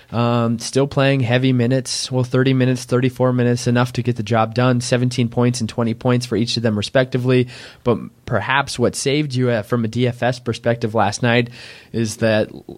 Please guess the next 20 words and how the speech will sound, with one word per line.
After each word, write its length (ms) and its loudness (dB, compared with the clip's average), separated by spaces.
Aldridge 460 2
chipped 300 0
in 200 4
with 220 0
two 180 2
steals, 540 2
two 240 2
assists, 500 0
and 120 -2
six 360 -2
rebounds. 640 2
Leonard 400 2
had 420 0
five 280 0
rebounds, 480 0
four 240 2
assists, 400 -2
and 200 -4
three 300 2
steals. 560 0